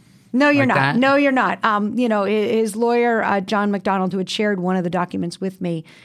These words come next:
Speaker 1: with the students' names redacted, just to show that there was a consent form, um, said that Aaron Thomas brought them home, um, because he was under investigation, and that,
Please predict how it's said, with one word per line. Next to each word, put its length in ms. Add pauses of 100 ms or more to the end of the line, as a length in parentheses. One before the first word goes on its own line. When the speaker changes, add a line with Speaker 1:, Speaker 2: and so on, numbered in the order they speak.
(180)
Speaker 1:
with 160
the 80
students' 380
names 260
redacted, 520
just 200
to 60
show 240
that 140
there 120
was 260
a 60
consent 420
form, 320 (500)
um, 260
said 380
that 420
Aaron 200
Thomas 320
brought 220
them 120
home, 560
um, 260
because 220
he 40
was 100
under 200
investigation, 1000
and 160
that, 140